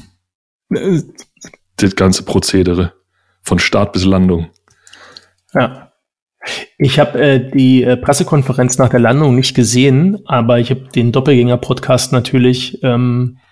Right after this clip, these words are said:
Speaker 1: wieder gehört. Und, äh, da scheinte sich, äh, scheint sich Jeff Bezos irgendeinen Fauxpas erlaubt zu haben.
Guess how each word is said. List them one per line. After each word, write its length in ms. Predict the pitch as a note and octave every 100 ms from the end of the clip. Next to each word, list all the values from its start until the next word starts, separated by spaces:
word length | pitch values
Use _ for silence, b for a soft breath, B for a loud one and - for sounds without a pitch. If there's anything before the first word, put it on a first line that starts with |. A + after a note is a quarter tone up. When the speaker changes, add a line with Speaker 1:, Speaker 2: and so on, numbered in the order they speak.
| b b b -
Speaker 1:
wieder 340 | D3+ B2 B2+
gehört. 600 | A#2+ A#2+ B2+ C#3+ - - _ _ _ -
Und, 280 | B2+ B2 -
äh, 200 | C3 A#2+
da 180 | B2
scheinte 380 | A#2 A#2+ B2 C3
sich, 420 | A#2+ B2+ C3 -
äh, 260 | B2 A#2+ A#2+
scheint 280 | - B2 B2
sich 260 | C#3 C3 -
Jeff 220 | B2 -
Bezos 500 | B2+ C3 B2+ - -
irgendeinen 480 | C3+ C3+ C3+ B2 B2+
Fauxpas 440 | C3+ - C3+ C#3
erlaubt 300 | B2 A2+ -
zu 160 | C3 A#2
haben. 340 | B2+ E3+